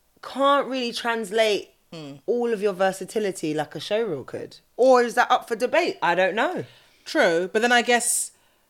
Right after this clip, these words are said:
Speaker 2: like, you almost have to be out there enough that people don't, like, they, they've been able to, like, make a decision on who you are.
Speaker 1: Fair.
Speaker 2: So then you don't need a show reel, 'cause it's like, "Oh, I've seen her here and I've seen her there and she's great."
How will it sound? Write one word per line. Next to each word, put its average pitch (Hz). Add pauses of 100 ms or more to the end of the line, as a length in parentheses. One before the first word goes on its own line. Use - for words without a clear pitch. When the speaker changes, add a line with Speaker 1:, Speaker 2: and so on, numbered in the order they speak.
(680)
Speaker 2:
like, 185 (1120)
you 214
almost 247
have 254
to 240
be 214
out 220
there 156
enough 139
that -
people 185
don't, 170
like, 185
they, 180
they've 175
been 190
able 185
to, 170
like, 180
make 175
a 175
decision 170
on 156
who 170
you 156
are. 143
Speaker 1:
Fair. 285
Speaker 2:
So 208
then 185
you 180
don't 180
need 185
a 165
show 139
reel, 113
'cause 156
it's 165
like, 175
"Oh, 226
I've 175
seen 202
her 180
here 180
and 165
I've 156
seen 165
her 156
there 160
and 143
she's 143
great." 110